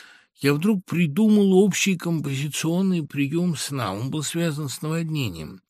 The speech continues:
Собственно, наводнение было постоянным фоном, на котором я хотел показать несколько судеб.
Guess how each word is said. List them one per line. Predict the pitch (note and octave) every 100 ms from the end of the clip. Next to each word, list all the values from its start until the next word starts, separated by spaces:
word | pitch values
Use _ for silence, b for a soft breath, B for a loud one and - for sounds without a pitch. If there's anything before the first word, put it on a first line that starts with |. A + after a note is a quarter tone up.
| b b b -
Собственно, | G3+ F#3 G3+
наводнение | F#3+ F3+ F3 E3 A3 A#3+ F#3
было | C3+ D3 E3 D#3+
постоянным | F3+ D#3+ B2+ E3+ D#3+ E3+ D#3+ D#3+
фоном, | B2+ G#3+ G#3+ D3+ A2 G#2+
на | G#2
котором | G#2+ A2+ B2 B2+
я | B2+ A#2+
хотел | C3 B2 C3+ C3+
показать | - B2+ B2 C#3 C3
несколько | C3+ A#2+ B2+ A#2+ D3
судеб. | - A3 D3+ F#2+